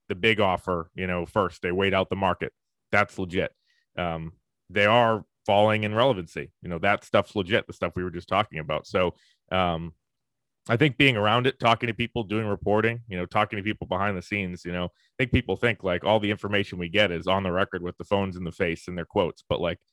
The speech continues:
it's a lot of behind the scenes phone calls where you really get a pulse of what's going on. That informs the criticism. You know, if I'm saying something, you know, people, a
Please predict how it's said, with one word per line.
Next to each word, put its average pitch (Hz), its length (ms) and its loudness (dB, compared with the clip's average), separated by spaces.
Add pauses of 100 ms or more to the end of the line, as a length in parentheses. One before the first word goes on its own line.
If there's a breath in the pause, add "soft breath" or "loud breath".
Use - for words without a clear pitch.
(160)
it's - 80 -10
a 127 60 0
lot 156 140 6
of 131 40 2
behind 113 260 4
the 104 60 -4
scenes 98 260 -6
phone 110 220 -2
calls 80 260 -2
where 85 120 -4
you 95 80 0
really 95 200 2
get 90 120 -2
a - 40 -6
pulse 98 300 0
of 82 60 -12
what's 87 200 -6
going 87 280 -4
on. 90 240 -2 (300)
That 113 260 6
informs 107 540 0
the 90 80 -6
criticism. 98 580 -6 (140)
You 87 100 -6
know, 87 100 -4
if 87 140 0
I'm 139 140 4
saying 123 280 0
something, 90 520 -2 (380)
you 92 120 -6
know, 82 180 -4 (120)
people, 123 360 0
a - 80 -4